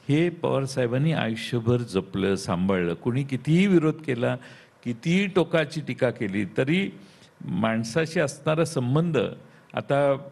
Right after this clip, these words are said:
बाळासाहेब ठाकरे साहेब, अ, किती टोकाची भूमिका, अ, भाषण त्यांच्या विरोधी करायचे, पण व्यक्तिगत जीवनात ते दोघं, त्यामुळं अलीकडच्या काळात याचा अभाव पडायला लागलाय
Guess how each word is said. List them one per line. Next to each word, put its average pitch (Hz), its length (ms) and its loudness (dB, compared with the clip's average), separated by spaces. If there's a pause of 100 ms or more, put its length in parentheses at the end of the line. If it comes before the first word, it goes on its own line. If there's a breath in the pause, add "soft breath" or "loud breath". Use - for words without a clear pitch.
बाळासाहेब 135 440 0
ठाकरे 143 400 0
साहेब, 139 400 -2
अ, 139 140 2
किती 160 580 0 (120)
टोकाची 139 400 0
भूमिका, 120 600 2 (500)
अ, 98 320 2 (400)
भाषण 110 360 -4
त्यांच्या 107 380 -2
विरोधी 107 300 -2
करायचे, 90 480 -4 (420 loud breath)
पण 131 120 -2
व्यक्तिगत 160 520 0
जीवनात 170 380 2 (100)
ते 175 80 2
दोघं, 160 340 0 (400 loud breath)
त्यामुळं 160 380 2 (120)
अलीकडच्या 175 580 0
काळात 180 260 0 (180)
याचा 139 380 0
अभाव 139 340 2
पडायला 127 380 0
लागलाय 92 360 -2